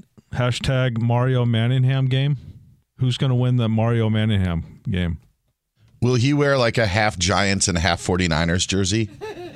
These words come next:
Speaker 1: He should.
Speaker 2: Like the parents, like Donna Kelce has to?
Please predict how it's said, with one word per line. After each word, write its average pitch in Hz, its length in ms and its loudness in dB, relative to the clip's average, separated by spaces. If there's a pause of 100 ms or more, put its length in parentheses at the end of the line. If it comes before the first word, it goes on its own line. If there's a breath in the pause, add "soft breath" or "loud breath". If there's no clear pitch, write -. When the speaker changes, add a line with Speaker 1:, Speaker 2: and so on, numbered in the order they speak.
(160)
Speaker 1:
He 104 80 -6
should. - 180 -2
Speaker 2:
Like - 100 -2
the 101 80 0
parents, 101 560 -2
like 90 320 -4 (120)
Donna 82 240 0
Kelce 90 440 0
has 92 240 0
to? 101 260 -2